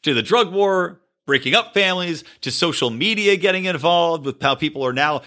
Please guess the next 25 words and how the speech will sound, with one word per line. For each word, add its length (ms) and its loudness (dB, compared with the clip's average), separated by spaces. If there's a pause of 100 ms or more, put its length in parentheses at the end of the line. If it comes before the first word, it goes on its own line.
no 180 2
longer 560 4 (180)
content 380 -2
staying 460 0
in 100 -4
a 60 -6
small 260 -6
town, 440 -2
getting 260 -4
married, 360 -2
living 220 -4
the 80 -6
life 240 0
out 140 -2
there. 160 -2 (120)
I 60 -2
mean, 160 2
all 280 6
these 220 -6
factors 380 -2
come 140 -2
into 120 -8
play. 260 0 (240)
But 120 2
no, 300 2